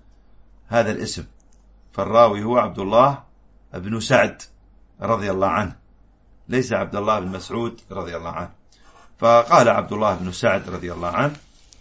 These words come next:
"سألت رسول الله صلى الله عليه وسلم: أيما أفضل، الصلاة في بيتي أو الصلاة في المسجد؟" يقص-، يعني هنا يقصد، يسأل عن النافلة، يعني أصلي صلاة النافلة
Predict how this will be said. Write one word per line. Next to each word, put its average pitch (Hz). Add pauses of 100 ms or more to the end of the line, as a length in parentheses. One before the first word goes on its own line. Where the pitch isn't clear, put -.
(140)
"سألت 131
رسول 95
الله 92
صلى 92
الله 90
عليه 85
وسلم: 123
أيما 101
أفضل، 101 (580)
الصلاة 107
في 92
بيتي 107
أو 139
الصلاة 117
في -
المسجد؟" 92 (1400)
يقص-، -
يعني 104
هنا 98
يقصد، 120 (380)
يسأل 110
عن 113
النافلة، 110 (460)
يعني 95
أصلي 104
صلاة 101
النافلة 90